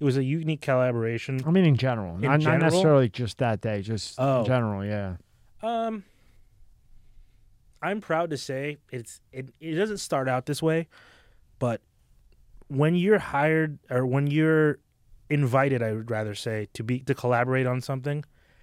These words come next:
Speaker 1: they want whatever you wanna do. It's not the way it starts, right? Sometimes when you, when you start out, it's like, "Okay, I've got A B C, like, I need you to play these songs, you need to play that," and,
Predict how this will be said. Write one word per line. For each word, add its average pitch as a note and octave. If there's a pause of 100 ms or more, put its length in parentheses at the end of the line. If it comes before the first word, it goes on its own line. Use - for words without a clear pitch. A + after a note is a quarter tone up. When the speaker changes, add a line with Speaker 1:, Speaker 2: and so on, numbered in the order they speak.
(240)
Speaker 1:
they C#3
want D3
whatever B2+
you A2
wanna G#2+
do. F#2 (1080)
It's C3+
not F3
the D#3
way D#3+
it C#3
starts, A2+
right? A2
Sometimes C#3
when C3+
you, B2+
when C3+
you B2+
start C#3+
out, C3+
it's -
like, A#2+
"Okay, A#2+ (440)
I've B2+
got C3
A C3+
B B2+
C, B2
like, A2
I A2+
need A#2+
you C3
to A#2
play A#2
these A#2
songs, A#2+
you A#2
need A#2
to G#2+
play B2+
that," A2+
and, G#2